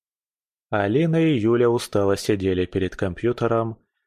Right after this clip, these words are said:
и отсматривали в интернете всё, что было связано с некромантом. Именно поэтому перед ними и выводились все фейковые новости о якобы обнародованном месте завтрашней церемонии.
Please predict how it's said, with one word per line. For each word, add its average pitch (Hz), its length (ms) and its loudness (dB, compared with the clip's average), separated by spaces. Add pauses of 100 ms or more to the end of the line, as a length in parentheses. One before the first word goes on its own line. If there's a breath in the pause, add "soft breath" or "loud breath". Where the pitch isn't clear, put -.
и 156 100 -2
отсматривали 117 840 0
в 101 100 -2
интернете 98 640 -2
всё, 117 380 -2
что 127 240 -2
было 123 240 2
связано 92 520 -4
с - 120 -8
некромантом. 104 880 -4 (800)
Именно 98 460 -2
поэтому 101 640 0
перед 101 320 0
ними 104 560 -2 (160 soft breath)
и 151 140 2
выводились 135 640 2
все - 280 -2
фейковые 131 680 0
новости 98 800 -2 (320)
о 131 120 2
якобы 95 800 0
обнародованном 95 960 -2
месте 104 440 -2
завтрашней 117 600 -2
церемонии. 120 880 -2